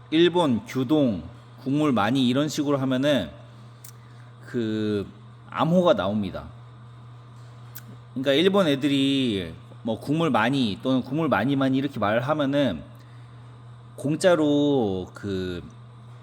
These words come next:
규동의 국물, 그 제가 지금 말하고 있는 이 규-, 국물이라는 거는 미소가 아니고요. 미소시로가 아니고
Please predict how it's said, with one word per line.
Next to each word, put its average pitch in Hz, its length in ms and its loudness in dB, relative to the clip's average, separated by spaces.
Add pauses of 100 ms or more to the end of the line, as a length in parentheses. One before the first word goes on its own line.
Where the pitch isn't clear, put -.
(640)
규동의 160 380 -2
국물, 156 340 -4 (240)
그 101 560 -4 (340)
제가 143 180 4
지금 143 200 0
말하고 123 280 2
있는 135 140 0
이 123 160 2
규-, 131 240 -6 (160)
국물이라는 135 680 0
거는 113 380 0 (140)
미소가 143 380 2
아니고요. 92 540 -4
미소시로가 123 580 -4
아니고 95 440 -4